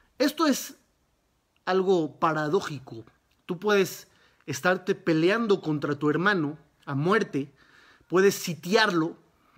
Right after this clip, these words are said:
para que se debilite y para que mueran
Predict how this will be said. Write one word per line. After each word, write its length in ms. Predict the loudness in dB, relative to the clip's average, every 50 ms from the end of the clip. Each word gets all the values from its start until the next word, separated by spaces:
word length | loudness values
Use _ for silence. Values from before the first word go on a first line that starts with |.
| _ _ _ _ -20 _ _ _
para 300 | -2 -2 -2 -2 -4 -6
que 160 | -4 -4 -4
se 180 | -2 -2 0 0
debilite 640 | 0 0 0 -2 -2 -2 -2 -4 0 2 4 4 4
y 100 | 4 0
para 300 | -2 -4 -4 -4 -4 -4
que 120 | -4 -4 -2
mueran 640 | 0 2 2 2 4 4 2 0 0 -4 -6